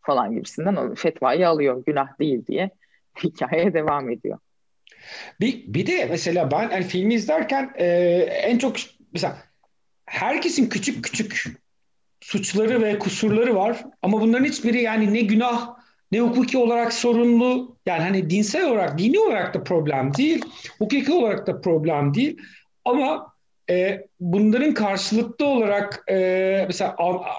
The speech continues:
Speaker 2: anlaşılamaması, karşılıklı olarak böyle birbirine izah edilememesi birike birike ortaya böyle suç, günah, yani bütün bunları çı-, bunların çıkma tehlikesi yaratıyor. Yani aslında bir suç işleniyor,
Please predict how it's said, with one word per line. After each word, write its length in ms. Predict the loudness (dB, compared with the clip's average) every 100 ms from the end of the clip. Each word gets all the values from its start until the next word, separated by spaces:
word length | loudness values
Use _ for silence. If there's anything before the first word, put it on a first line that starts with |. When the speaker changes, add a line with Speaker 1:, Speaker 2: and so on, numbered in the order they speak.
| -10 -2
Speaker 2:
anlaşılamaması, 1120 | 0 2 0 2 2 4 2 0 -2 -4 -6 _ _ _ _ _ -8
karşılıklı 680 | -2 -2 -2 -2 -2 0 2
olarak 500 | 4 2 -2 -2 0
böyle 220 | 2 2
birbirine 340 | 2 2 0
izah 520 | 2 0 2 0 0
edilememesi 600 | 0 2 2 2 0 0
birike 380 | 0 0 0 0
birike 440 | 0 0 -2 -4 -6 _ _ _ -2
ortaya 460 | 0 2 0 2
böyle 340 | 2 2 0 -6 -18
suç, 640 | -4 -2 -2 -4 -8 -12 _ -2
günah, 400 | 0 0 -2 -6 -14 _ _ _ -6
yani 120 | -4
bütün 260 | 0 4 4
bunları 280 | 6 4
çı-, 200 | 2 -4 -2
bunların 560 | -2 -2 -4 2 2
çıkma 400 | 0 -4 -2 0
tehlikesi 640 | 0 -2 -2 -2 -4 0 0
yaratıyor. 400 | -2 -6 -4 -2
Yani 280 | 0 0 0
aslında 480 | -2 -2 -2 0 0
bir 80 | -2
suç 280 | -2 -2
işleniyor, 560 | -2 -4 2 2 2